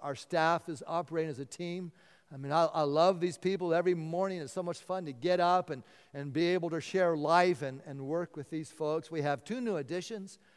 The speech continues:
uh, Dana Caldwell in our children's ministry and,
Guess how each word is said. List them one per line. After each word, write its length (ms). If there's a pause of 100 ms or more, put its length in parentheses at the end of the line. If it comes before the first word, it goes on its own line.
(120)
uh, 120
Dana 340
Caldwell 720
in 100
our 100
children's 600
ministry 720
and, 180